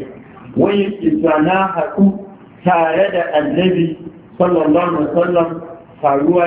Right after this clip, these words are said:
irin ta, haɗuwa irin ta haya. Suriyyan shine, wato, hayali kenan, gairu haƙiƙi. Shine na haɗu tare da Annabi, amma wata haɗuwa ce kamar dai haya. Kun san haya?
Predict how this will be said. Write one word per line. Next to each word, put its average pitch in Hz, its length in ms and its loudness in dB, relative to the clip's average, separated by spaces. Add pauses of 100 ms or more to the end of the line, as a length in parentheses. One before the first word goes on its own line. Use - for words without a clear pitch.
(100)
irin 147 360 0
ta, 165 120 2
haɗuwa 165 460 0 (100)
irin 165 280 -2
ta 156 160 -4
haya. 147 260 2 (360)
Suriyyan 165 580 2
shine, 175 500 0 (260)
wato, 151 560 0
hayali 175 720 0
kenan, 143 300 2
gairu 170 240 2
haƙiƙi. 123 580 -2 (1120)
Shine 156 520 -2
na 160 180 0 (140)
haɗu 170 300 -2
tare 165 320 2
da 170 80 0 (100)
Annabi, 165 340 0
amma - 240 -2
wata 170 220 -4
haɗuwa 160 480 0
ce 156 100 -4 (120)
kamar 147 320 0
dai 156 280 0 (380)
haya. 147 420 0 (140)
Kun 165 220 0
san 175 160 0
haya? 160 260 2